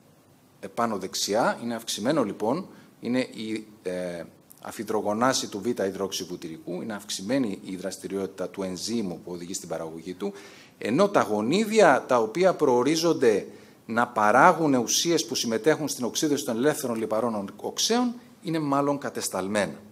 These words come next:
Και υπάρχει μία μόνο μελέτη σε ανθρώπους, το ίδιο τεύχος του Circulation, ε, αν θυμάμαι καλά είναι τον Ιούνιο του δεκαέξι,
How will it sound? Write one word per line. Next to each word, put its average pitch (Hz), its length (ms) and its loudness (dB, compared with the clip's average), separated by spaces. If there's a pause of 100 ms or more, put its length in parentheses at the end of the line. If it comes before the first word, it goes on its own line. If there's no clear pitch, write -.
(800)
Και - 100 -2
υπάρχει 170 300 4
μία 233 260 6
μόνο 196 220 6
μελέτη 135 360 6
σε - 160 -2
ανθρώπους, 113 600 0
το 147 160 4
ίδιο 214 280 0
τεύχος 117 360 0
του - 100 -14
Circulation, 95 680 -4 (360)
ε, 101 220 -8
αν 123 120 -6
θυμάμαι 131 280 -4
καλά 117 200 2
είναι 123 100 2
τον 113 160 2
Ιούνιο 110 340 0
του 90 120 -10
δεκαέξι, 101 600 -6